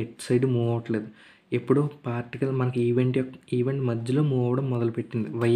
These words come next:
యాక్సిస్‌లో. X యాక్సిస్‌లో అయితే ట్రావెల్ చేస్తుంది, కానీ Y యాక్సిస్‌లో అయితే మనకు మూవ్‌మెంట్ అయితే లేదు కదా. So, ఇనీషియల్ వెలాసిటీ జీరో into T plus half into acceleration in Y direction. అంటే, ఇక్కడికి వచ్చిన తర్వాత దీనికి యాక్సిలరేషన్ వస్తుంది కదా,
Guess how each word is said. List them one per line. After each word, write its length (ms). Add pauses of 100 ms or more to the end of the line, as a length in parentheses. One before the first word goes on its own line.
యాక్సిస్‌లో. 400 (520)
X 20 (160)
యాక్సిస్‌లో 380
అయితే 140 (120)
ట్రావెల్ 340
చేస్తుంది, 340 (100)
కానీ 160 (140)
Y 40 (100)
యాక్సిస్‌లో 360
అయితే 220
మనకు 220
మూవ్‌మెంట్ 360
అయితే 220
లేదు 200
కదా. 140 (500)
So, 60 (120)
ఇనీషియల్ 400
వెలాసిటీ 360 (140)
జీరో 220 (1000)
into 220 (140)
T 80 (600)
plus 220 (480)
half 280 (120)
into 240 (1200)
acceleration 640
in 60 (180)
Y 40 (120)
direction. 440 (540)
అంటే, 200
ఇక్కడికి 240
వచ్చిన 240
తర్వాత 220
దీనికి 240
యాక్సిలరేషన్ 520
వస్తుంది 280
కదా, 120